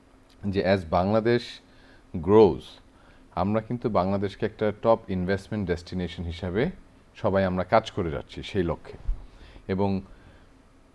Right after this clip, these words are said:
আমাদের কম্পিটিশন কিন্তু অনেক হাই, কারণ যখনই বিদেশি বিনিয়োগরা করবে, হ্যাঁ, আমাদের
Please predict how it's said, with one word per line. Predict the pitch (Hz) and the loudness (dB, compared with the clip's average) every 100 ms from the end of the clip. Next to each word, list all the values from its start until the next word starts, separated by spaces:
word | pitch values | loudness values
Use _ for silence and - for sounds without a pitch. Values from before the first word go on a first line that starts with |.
| - | -8
আমাদের | 95 123 143 | 0 2 4
কম্পিটিশন | 143 123 120 135 131 - 135 | 4 2 2 -2 -2 -4 -4
কিন্তু | 135 127 110 | -2 -2 0
অনেক | 98 95 | -2 -4
হাই, | - 64 64 - - - - _ _ - _ - - | -8 -12 -12 -18 -20 -20 -20 _ _ -20 _ -20 -10
কারণ | 92 90 | -4 -2
যখনই | 98 104 131 | -2 0 0
বিদেশি | 123 113 117 - | 0 0 0 -2
বিনিয়োগরা | 117 110 113 113 | -2 0 0 0
করবে, | 117 131 110 | 0 2 2
হ্যাঁ, | 95 156 | 2 4
আমাদের | 110 117 | 4 2